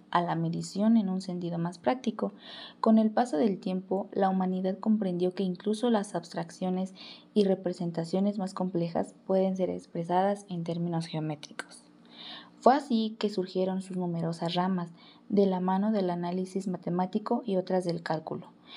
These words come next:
sobre todo las que vinculan la representación geométrica con las expresiones matemáticas, numéricas y algebraicas.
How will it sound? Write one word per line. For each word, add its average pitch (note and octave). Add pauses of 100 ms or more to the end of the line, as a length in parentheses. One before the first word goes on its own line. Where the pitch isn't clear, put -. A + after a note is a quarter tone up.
(240)
sobre G3
todo A#3
las A3
que F3
vinculan F#3+
la F3
representación E3
geométrica F#3+
con F#3
las F3
expresiones F3
matemáticas, F#3+
numéricas G#3+
y F3+
algebraicas. D#3+